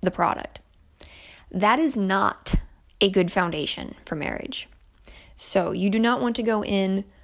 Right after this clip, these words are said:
into marriage with someone, with a man, because you feel bad for him,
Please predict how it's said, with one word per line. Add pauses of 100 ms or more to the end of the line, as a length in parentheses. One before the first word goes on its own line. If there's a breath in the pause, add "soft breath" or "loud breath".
(1200 soft breath)
into
marriage
with
someone, (100)
with
a
man,
because
you
feel
bad
for
him,